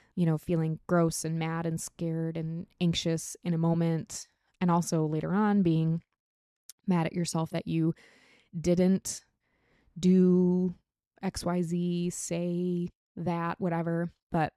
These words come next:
we can get <laughs> way deeper into that in a later episode. I'm sure I could make a whole series of it. Uh, moral of this story is Founders was not the customer is always right kind of place.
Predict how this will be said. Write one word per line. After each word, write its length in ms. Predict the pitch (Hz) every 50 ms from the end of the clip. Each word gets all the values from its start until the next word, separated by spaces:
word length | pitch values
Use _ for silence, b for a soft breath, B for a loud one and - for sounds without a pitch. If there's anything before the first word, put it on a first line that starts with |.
| -
we 120 | - 214 214
can 140 | - 240
get 160 | 226 220 - 180
<laughs> 20 |
way 260 | 180 175 - 185 175
deeper 280 | 185 175 170 165 - 170
into 240 | 170 170 170 - 170
that 320 | 156 160 165 165 165 - B B B B B B B B -
in 80 | - 185
a 60 | 175
later 200 | 165 165 160 160
episode. 440 | - - - 156 - 151 147 151 156
I'm 200 | 170 175 170 - _ -
sure 180 | - - - - -
I 60 | 165
could 160 | - 165 160
make 220 | 156 - - -
a 60 | 180 175
whole 180 | 160 170 165
series 420 | 165 - - 160 165 165 165 165 -
of 160 | 165 165 165
it. 180 | 165 165 - - B B B B B B B B
Uh, 180 | 190 175 160 -
moral 360 | - 190 226 269 285 262 226
of 140 | 202 185 175
this 160 | 196 294 -
story 520 | - - - 160 151 139 143 143 - 170 180 b b b b b b b b b _ _ _ _ _ _ _ _ _ -
is 460 | 208 190 185 180 175 165 - - - b b b b b b _ _
Founders 480 | - 190 185 185 185 185 185 185 175
was 340 | 175 170 160 160 151 151 - - -
not 520 | 185 175 170 165 156 - - - - - - 202
the 380 | 170 170 165 160 151 151 156 160 - _ _ _ _ _ -
customer 480 | - 175 165 - - 160 165 165 160
is 140 | - 160 -
always 280 | 170 165 170 170 - -
right 240 | - - - - _ _ _ _ _ _
kind 200 | - 170 165 151
of 60 | -
place. 400 | - - - - 208 - -